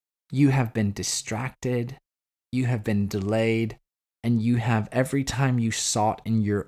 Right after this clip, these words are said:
own efforts to build this tower,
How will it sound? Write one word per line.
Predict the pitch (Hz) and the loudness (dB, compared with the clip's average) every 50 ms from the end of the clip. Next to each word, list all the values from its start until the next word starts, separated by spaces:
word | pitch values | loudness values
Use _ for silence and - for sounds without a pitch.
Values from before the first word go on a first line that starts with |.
| _ - | _ -2
own | 110 123 139 151 156 156 - | 0 4 4 6 4 4 2
efforts | - 127 127 - - 101 82 78 - - - - - _ _ _ _ _ _ _ _ _ | 2 -2 -2 -2 -2 -6 -8 -8 -6 -8 -8 -8 -8 _ _ _ _ _ _ _ _ _
to | - - | -2 -2
build | 120 107 107 120 123 131 139 139 139 135 123 123 - _ _ _ _ _ _ _ _ _ _ _ _ _ - | -2 0 2 4 6 6 8 8 8 6 4 0 -6 _ _ _ _ _ _ _ _ _ _ _ _ _ 2
this | 127 120 - - - - - _ _ - | 2 4 4 2 0 -2 -6 _ _ -12
tower, | - - - - 131 127 123 120 117 107 95 82 76 - | -10 -8 -4 0 2 4 4 4 2 2 0 -4 -6 -8